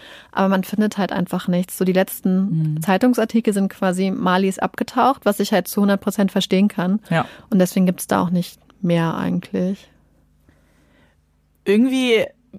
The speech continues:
Speaker 2: fällt es mir gerade voll schwer zu sagen, ob ich glaube, dass er es war, ob er es nicht war.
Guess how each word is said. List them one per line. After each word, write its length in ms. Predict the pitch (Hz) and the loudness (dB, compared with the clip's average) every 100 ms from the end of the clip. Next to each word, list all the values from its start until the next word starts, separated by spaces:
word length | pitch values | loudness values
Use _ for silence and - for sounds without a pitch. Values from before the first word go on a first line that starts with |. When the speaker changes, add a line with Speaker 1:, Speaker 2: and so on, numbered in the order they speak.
| 196 | -4
Speaker 2:
fällt 240 | 233 196 | 0 0
es 100 | 226 | 0
mir 120 | 208 | 0
gerade 220 | 190 185 196 | 2 0 0
voll 260 | - 196 | 0 -2
schwer 440 | - 185 180 190 196 | -2 -2 0 0 -4
zu 240 | - - | -10 -6
sagen, 540 | 180 180 180 196 190 185 | -2 0 0 0 -2 -2
ob 260 | 175 175 180 - - | 0 0 -2 -14 -8
ich 380 | 180 170 - - _ _ _ _ _ _ | -6 -6 -10 -20 _ _ _ _ _ _
glaube, 500 | 175 180 170 285 320 | -4 0 2 2 0
dass 160 | 311 247 | -2 -2
er 120 | 277 | -4
es 100 | - | -2
war, 140 | 269 | -2
ob 100 | 262 | 0
er 60 | 196 | -2
es 120 | 185 | -2
nicht 280 | 214 285 - | -2 -2 -2
war. 320 | 294 294 311 | 2 2 0